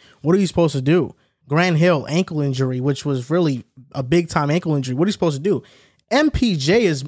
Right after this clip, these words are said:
is gearing more towards a what-if player than Zion,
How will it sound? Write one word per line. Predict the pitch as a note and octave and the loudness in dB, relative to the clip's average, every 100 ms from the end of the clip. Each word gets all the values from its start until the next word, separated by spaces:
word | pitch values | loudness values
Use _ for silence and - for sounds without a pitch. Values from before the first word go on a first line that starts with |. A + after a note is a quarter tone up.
| - | -8
is | D#3+ C3 | -6 -4
gearing | C3+ F#3 E3+ | 0 0 2
more | D#3+ F3 | 2 0
towards | - E3+ E3 | 0 0 2
a | D3 | 0
what-if | D3 D#3+ D3+ - | 0 -2 -2 -2
player | D#3+ D#3 | -2 0
than | C3+ | -2
Zion, | A#2+ D3 F#3+ C#3+ B2 | 0 2 2 2 -2